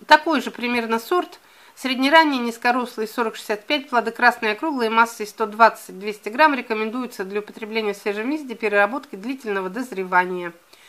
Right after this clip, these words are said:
Сорт обладает высокой устойчивостью к грибковым заболеваниям, не пасынкуется.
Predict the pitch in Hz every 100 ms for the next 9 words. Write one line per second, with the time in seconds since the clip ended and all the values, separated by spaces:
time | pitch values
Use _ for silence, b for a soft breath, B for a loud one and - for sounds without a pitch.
0 | B B B B B B - 294 294 240
1 | 240 247 233 240 226 233 220 220 349 330
2 | - 294 285 233 233 240 262 247 233 226
3 | 226 226 226 220 220 320 320 - 220 208
4 | 233 220 214 - 196